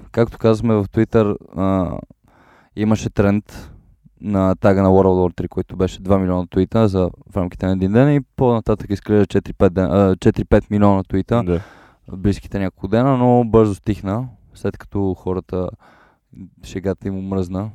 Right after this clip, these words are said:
Speaker 1: за по-малко
Speaker 2: Еми
Speaker 1: от седмица, шегата за Трета световна война им омръзна.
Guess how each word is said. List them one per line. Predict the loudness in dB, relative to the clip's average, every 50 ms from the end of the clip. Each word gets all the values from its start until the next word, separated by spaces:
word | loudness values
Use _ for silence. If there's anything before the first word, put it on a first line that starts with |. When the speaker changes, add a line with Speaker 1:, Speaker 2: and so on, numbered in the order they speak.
| -16 -20 -20 -20 _ -18 -16
Speaker 1:
за | -14 -14
по-малко | -12 -12 -10 -10 -8 -6
Speaker 2:
Еми | -4 -4 -4
Speaker 1:
от | -4
седмица, | -4 -6 -6 -8 -8 -8 -8 -8 -8
шегата | -8 -8 -6 -6 -6 -4 -4 -6
за | -6 -6 -6
Трета | -6 -6 -6 -6 -6 -8 -12
световна | -20 -14 _ -8 -6 -6 -6 -8 -12 _ _ _ _ _ _ _ -20 -18
война | -14 -12 -10 -10 -8 -8 -8 -8
им | -10 -10
омръзна. | -8 -6 -4 -2 -2 -2 -4 -6